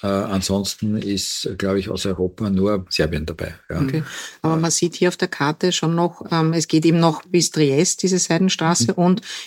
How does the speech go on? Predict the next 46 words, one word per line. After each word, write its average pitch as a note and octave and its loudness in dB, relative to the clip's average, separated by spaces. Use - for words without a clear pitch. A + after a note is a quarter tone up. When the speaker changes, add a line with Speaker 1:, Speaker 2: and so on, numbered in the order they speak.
Speaker 2:
in F3+ 2
Deutschland, E3 2
äh, C3 -2
endet D#3 2
sie D#3 2
in D#3+ 2
Duisburg. - -2
Speaker 1:
Mhm. F#2 -4
Speaker 2:
Beziehungsweise D3+ 2
endet D#3 2
nicht, E3 0
sondern D#3 2
geht D3+ -2
dann D3+ 2
noch C#3+ 0
weiter C3 0
hinauf B2+ 0
ans C#3 -6
Meer. C3 -2
Was D#3 0
heißt C#3+ 0
das D#3 -2
für D#3 -2
uns D#3 -2
Europäer? D#3 -2
Sie - -4
haben D#3 0
es D#3+ -2
jetzt D#3 -4
schon D#3 -2
gesagt, D3+ -4
man D#3 0
will D#3+ 0
Abhängigkeiten D#3 -4
schaffen. D#3 -2
Sind F3 -2
wir F#3 2
schon F#3 -4
abhängig F#3+ -4
von G3+ -4
China? G#3+ -2
Speaker 1:
Ja, A2 -4
wenn G#2+ -2
ich F#2+ -2
Ihnen G2+ 0
sag, F#2+ 0